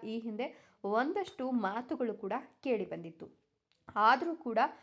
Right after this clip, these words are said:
ಆಹಾರ ಇಲಾಖೆಯ ರಾಜಾಜಿನಗರ ಜಂಟಿ ಆಯುಕ್ತರ ವ್ಯಾಪ್ತಿಯಲ್ಲಿ ಹದಿಮೂರು ಸಾವಿರದ ಮುನ್ನೂರ ಇಪ್ಪತ್ತೊಂಬತ್ತು ಬಿ ಪಿ ಎಲ್ ಕಾರ್ಡ್‌ಗಳು ರದ್ದಾಗಿದ್ದು,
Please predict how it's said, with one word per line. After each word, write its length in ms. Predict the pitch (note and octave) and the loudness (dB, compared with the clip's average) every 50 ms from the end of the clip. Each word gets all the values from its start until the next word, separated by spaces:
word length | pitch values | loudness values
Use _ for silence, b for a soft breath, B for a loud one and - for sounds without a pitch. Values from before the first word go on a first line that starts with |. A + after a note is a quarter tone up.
| B B B | B B B
ಆಹಾರ 500 | - G3+ G#3 A#3 C#4+ D#4 D#4 E4 E4 D#4+ | 4 6 8 8 8 6 4 0 -2 0
ಇಲಾಖೆಯ 720 | D4+ C4+ A3+ G#3+ G#3 G#3 G3 F#3+ G3 G3 G3+ - - G#3+ A3 A3 | 0 0 0 -2 -2 -2 -2 -2 -2 -4 -6 -8 -4 -2 -2 0
ರಾಜಾಜಿನಗರ 720 | G#3 F#3 F#3+ G3 - A3 G#3+ G#3+ A3 G#3 G#3 G3 G3 G3+ G3 | 2 0 0 0 -2 -6 -6 -6 -6 -8 -10 -8 -4 -4 -4
ಜಂಟಿ 380 | G3 G3 F#3 F#3 F3+ F#3+ G3 | -4 -6 -10 -10 -10 -10 -10
ಆಯುಕ್ತರ 500 | F#3+ - F#3 F#3 F#3+ F#3+ F#3+ - G3+ F#3+ F#3 | -6 -4 -4 -4 -4 -6 -8 -8 -8 -8 -8
ವ್ಯಾಪ್ತಿಯಲ್ಲಿ 580 | F#3 - F#3 F3 E3+ - - - F#3 F#3 G#3+ | -8 -6 -6 -6 -6 -8 -10 -12 -10 -8 -8
ಹದಿಮೂರು 420 | A3 G#3 F#3+ F#3 F#3+ G3 G3+ G#3 G3+ | -6 -6 -6 -6 -6 -8 -8 -8 -8
ಸಾವಿರದ 400 | - G3+ F#3 F#3 F#3 F#3 F3+ B3 C#4+ - B B B B B B B B B - | -6 -6 -6 -6 -6 -4 0 0 0 0 B B B B B B B B B -4
ಮುನ್ನೂರ 360 | G#3+ A#3 D4 E4 F#4 G4 G4 | -2 0 2 2 2 2 2
ಇಪ್ಪತ್ತೊಂಬತ್ತು 640 | F4+ D#4+ C4 B3+ A#3 A3 - A3 A3+ A3 G#3+ - G#3+ | 2 0 0 -4 -6 -6 -6 -6 -6 -6 -6 -6 -6
ಬಿ 160 | G3 F3+ G#3 | -6 -6 -8
ಪಿ 140 | G3+ G3+ G#3 | -8 -6 -6
ಎಲ್ 100 | G3 G3 | -6 -6
ಕಾರ್ಡ್‌ಗಳು 440 | G3 G3 F3+ F#3 F#3 - F#3+ F#3+ F#3 | -4 -4 -4 -4 -4 -6 -6 -6 -4
ರದ್ದಾಗಿದ್ದು, 800 | F#3 F3 E3+ E3 F3+ F3 F3 E3+ F3+ E3+ E3+ - A#3+ D4 D4+ B | -6 -8 -6 -6 -6 -6 -6 -8 -10 -12 -8 -6 -6 -6 -6 B